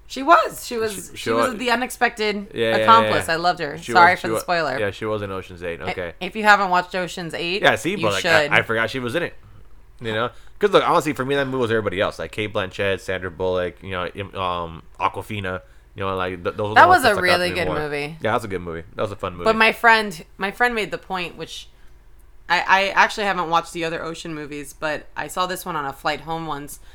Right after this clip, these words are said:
Speaker 1: and I really loved it. And she told me that what disappointed her was that,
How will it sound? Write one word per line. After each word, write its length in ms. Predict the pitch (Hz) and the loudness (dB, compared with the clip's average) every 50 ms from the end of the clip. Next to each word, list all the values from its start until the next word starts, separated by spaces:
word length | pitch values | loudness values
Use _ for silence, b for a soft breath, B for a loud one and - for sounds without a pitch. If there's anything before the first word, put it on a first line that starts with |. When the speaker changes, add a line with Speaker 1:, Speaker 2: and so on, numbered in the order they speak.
| b b b b b b b - | b b b b b b b -4
Speaker 1:
and 480 | - 185 185 175 170 170 170 170 165 160 - | -2 0 2 4 4 2 2 -2 -4 -4 -2
I 80 | - 165 | -2 -2
really 440 | 170 170 165 196 254 269 254 226 | -2 -2 -4 -6 -6 -4 -4 -4
loved 280 | 196 180 165 208 - - | 0 0 0 0 0 -4
it. 80 | 170 147 | -6 -8
And 140 | 156 160 | -8 -10
she 160 | - - 170 160 | -10 -10 -12 -8
told 180 | - 190 185 | -8 -8 -6
me 80 | 185 185 | -6 -6
that 180 | 170 160 - | -6 -6 -6
what 220 | - 165 143 - - | -6 -6 -8 -8 -8
disappointed 560 | 185 180 - 180 - - - 277 294 285 233 | -10 -12 -10 -12 -8 -6 -6 -4 -4 -4 -4
her 220 | 196 175 170 165 160 | -2 -2 -2 -2 -2
was 220 | 156 160 156 147 | -2 -6 -6 -4
that, 320 | 156 175 160 151 156 151 | 0 2 2 2 2 0